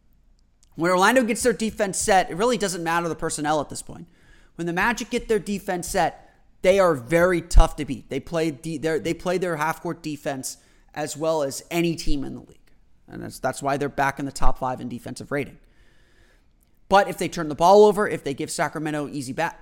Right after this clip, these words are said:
easy chances down the court, if they, um, if they give up open threes or lose track of shooters, especially Buddy Hield in transition, that's when they will be in trouble. That's what got them in trouble against Phoenix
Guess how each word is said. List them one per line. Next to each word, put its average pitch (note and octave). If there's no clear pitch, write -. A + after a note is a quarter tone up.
easy D3
chances C3+
down A2+
the A2
court, -
if D#3
they, C3+
um, C#3
if D#3
they C#3+
give E3
up E3+
open D#3
threes F3+
or D3+
lose C3+
track D#3+
of C#3+
shooters, F#3
especially D3
Buddy B2+
Hield F#3+
in C#3+
transition, G#3+
that's E3+
when E3+
they D#3
will D3
be C3+
in C3
trouble. -
That's E3+
what A3
got G#3
them F#3+
in F3+
trouble F#3
against E3
Phoenix F#3+